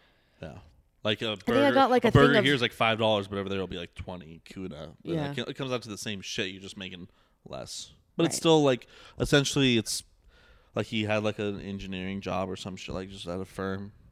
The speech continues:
Speaker 1: you know?
Speaker 2: Mm-hmm.
Speaker 1: Like, it's just, it's kinda like this, you know, went to college and all this shit.
Speaker 2: But there's, like, definitely a lot more.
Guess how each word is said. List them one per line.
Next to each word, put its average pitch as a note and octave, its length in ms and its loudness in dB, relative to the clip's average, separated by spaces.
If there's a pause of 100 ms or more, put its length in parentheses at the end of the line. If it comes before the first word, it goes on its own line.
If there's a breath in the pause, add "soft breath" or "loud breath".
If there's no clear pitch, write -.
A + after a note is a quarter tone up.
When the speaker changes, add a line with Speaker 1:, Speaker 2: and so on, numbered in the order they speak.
(160)
Speaker 1:
you G2 100 -12
know? G2 180 -14
Speaker 2:
Mm-hmm. D#3+ 380 -10
Speaker 1:
Like, C3+ 160 -10
it's G#2+ 160 -10
just, - 180 -12 (240 loud breath)
it's - 140 -14
kinda D3 140 -2
like G#2 160 0
this, G2 160 -8
you G2+ 120 -6
know, G2 120 -6
went F#2+ 180 -8
to - 80 -20
college G2 480 0
and F#2+ 280 -10
all F2+ 180 -14
this G2 160 -8
shit. G2 240 -14 (720 loud breath)
Speaker 2:
But G#3+ 120 -10
there's, G#3+ 240 -2
like, G3 160 -2
definitely F3+ 460 0
a E3+ 80 0
lot D#3+ 260 0 (1300 loud breath)
more. D#3+ 720 0